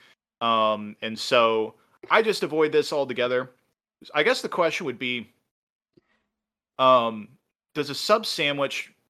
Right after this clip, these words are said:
to be classified as a sub sandwich, have to be on hinged bread? 'Cause then maybe you have something.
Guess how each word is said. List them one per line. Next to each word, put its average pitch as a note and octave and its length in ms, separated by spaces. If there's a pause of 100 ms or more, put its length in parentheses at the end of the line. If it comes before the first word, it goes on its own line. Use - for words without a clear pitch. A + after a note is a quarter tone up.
to - 100
be B2+ 100
classified A#2+ 500
as A2 60
a G#2 40
sub A2 260
sandwich, A2 360
have A#2 260
to B2+ 60
be A2 260
on G2 180
hinged C3 600
bread? F2 380 (360)
'Cause B2 140
then A3+ 220
maybe F#3 240
you C3+ 80
have A#2+ 260
something. - 360